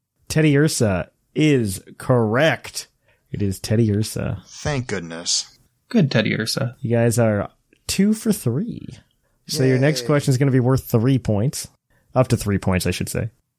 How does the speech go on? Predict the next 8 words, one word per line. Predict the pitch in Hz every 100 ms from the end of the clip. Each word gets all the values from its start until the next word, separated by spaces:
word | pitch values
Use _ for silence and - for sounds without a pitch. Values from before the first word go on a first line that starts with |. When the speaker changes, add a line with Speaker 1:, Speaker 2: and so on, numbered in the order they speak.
| _ -
Speaker 1:
And | 165 185
it's | 170 151
gonna | 208 214
come | - 156 156
to | - 135
you | 131 131 127 -
from, | - - 147 139 131 127 120 - _ _ _ _ -
uh, | 156 165 165 170 170 165 165 165 165 165 165